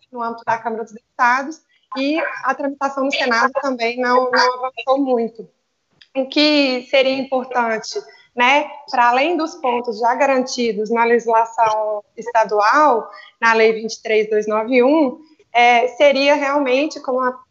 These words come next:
como você menciona, Cris, é, o fortalecimento aí dos órgãos de fiscalização do Estado, né, um incremento e a chamada de responsabilidade para o próprio poder público da fiscalização das estruturas ou das atividades de mineração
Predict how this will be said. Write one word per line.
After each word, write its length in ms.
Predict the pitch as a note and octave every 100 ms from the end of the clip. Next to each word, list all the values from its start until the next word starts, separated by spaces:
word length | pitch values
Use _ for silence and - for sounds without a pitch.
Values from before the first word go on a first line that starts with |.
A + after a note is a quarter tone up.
| -
como 200 | B3+ B3
você 120 | B3+
menciona, 580 | B3 B3 B3+ B3+ D#4+ D4
Cris, 320 | - A#3 G#3+ - - - -
é, 520 | A#3 A#3 A#3 A#3 A3 A3
o 80 |
fortalecimento 960 | A#3+ C4 C4 C#4+ C#4+ D4 D4 B3 C4 C#4
aí 200 | B3 A#3
dos 200 | B3 -
órgãos 300 | A#3 B3 A3+
de 100 | A#3
fiscalização 840 | A#3+ - A#3 A#3 A3+ A3+ A3+ A3+
do 100 | A3+
Estado, 560 | F#4 - B3 A3 G#3+ G#3
né, 140 | A3+
um 100 | B3
incremento 880 | B3+ B3 C4+ A#3+ B3+ D4+ F4 D#4+ A3+ _ - -
e 100 | B3
a 80 | B3+
chamada 600 | C4 C#4+ C4+ C4 F4 G4
de 100 | D4+
responsabilidade 840 | D#4 - C#4 C#4 A#3 B3 A3+ A3+ A#3
para 100 | C#4
o 80 | -
próprio 320 | C4 D4 F4+
poder 340 | D#4 C4 B3+
público 420 | B3 B3+ C#4 -
da 140 | A#3+ B3
fiscalização 760 | B3 - B3 B3 A#3 A#3 A3+
das 140 | A3 A3
estruturas 720 | - A3 A3 C#4 E4 D#4 A3
ou 80 |
das 160 | A3+ A#3
atividades 560 | A#3 A3 A3 A3 G#3+ G#3+
de 60 |
mineração 760 | A3 G#3+ G#3 G#3 - G#3+ D4